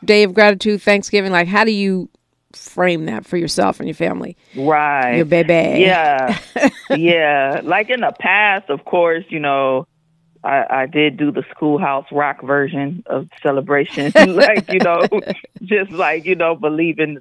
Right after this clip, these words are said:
Speaker 2: story of the Mayflower and all that stuff. But I know that turned out to be untrue. So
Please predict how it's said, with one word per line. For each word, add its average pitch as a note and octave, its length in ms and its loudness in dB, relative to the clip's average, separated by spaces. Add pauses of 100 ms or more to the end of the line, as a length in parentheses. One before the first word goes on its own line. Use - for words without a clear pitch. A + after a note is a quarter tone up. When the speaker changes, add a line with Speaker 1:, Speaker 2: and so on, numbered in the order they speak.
Speaker 2:
story D#3 340 0
of C#3+ 60 -2
the C#3+ 60 -2
Mayflower D3 1000 -2
and C3 120 0
all C#3+ 160 2
that C3+ 180 0 (200)
stuff. E3+ 260 -4
But G3 100 -4
I C3+ 80 -2
know C#3 160 -2
that C3 240 0 (400)
turned F3 220 0
out D3+ 160 -2
to C#3+ 80 -12
be D3+ 160 -4
untrue. C#3+ 680 0
So C3 320 0